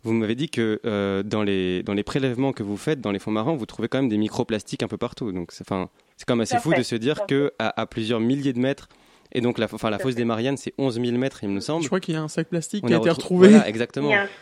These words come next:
Speaker 2: c'est ça, c'est ça. Les, les, les collègues, euh, enfin, les, les,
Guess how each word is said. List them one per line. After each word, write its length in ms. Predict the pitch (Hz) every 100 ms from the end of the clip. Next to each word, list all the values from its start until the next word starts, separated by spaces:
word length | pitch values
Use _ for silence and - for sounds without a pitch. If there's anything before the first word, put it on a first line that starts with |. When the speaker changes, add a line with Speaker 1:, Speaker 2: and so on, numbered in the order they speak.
| -
Speaker 2:
c'est 140 | - 220
ça, 220 | 208 180 - _ _
c'est 120 | 226 208
ça. 200 | 214 208
Les, 180 | 190
les, 260 | 185 180 175
les 160 | 175 170
collègues, 460 | - 220 226 208
euh, 240 | 190 180 175 _ _ _
enfin, 160 | - 175
les, 160 | 180 165
les, 360 | 165 151 -